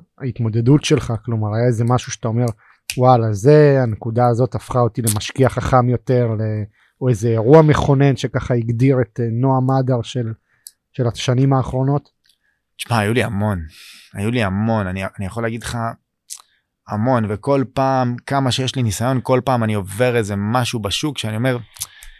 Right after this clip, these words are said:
Speaker 2: "הנה, למדתי משהו, ולמדתי שיעור שילך איתי ל-, שאני צריך לזכור אותו, וילך איתי להרבה זמן."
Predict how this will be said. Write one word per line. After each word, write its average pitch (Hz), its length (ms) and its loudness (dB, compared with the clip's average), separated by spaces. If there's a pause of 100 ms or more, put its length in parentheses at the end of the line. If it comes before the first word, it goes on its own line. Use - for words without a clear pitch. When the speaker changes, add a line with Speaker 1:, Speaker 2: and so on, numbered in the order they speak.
(180)
Speaker 2:
"הנה, 123 180 2
למדתי 110 420 0
משהו, 135 800 2
ולמדתי 107 520 -2
שיעור 123 420 2
שילך 110 360 -2
איתי 110 320 -4
ל-, 98 800 -4
שאני 104 180 -6
צריך 117 180 -4
לזכור 139 340 0
אותו, 135 240 0
וילך 104 300 -4
איתי 110 160 -8
להרבה 101 440 -4
זמן." 95 280 -6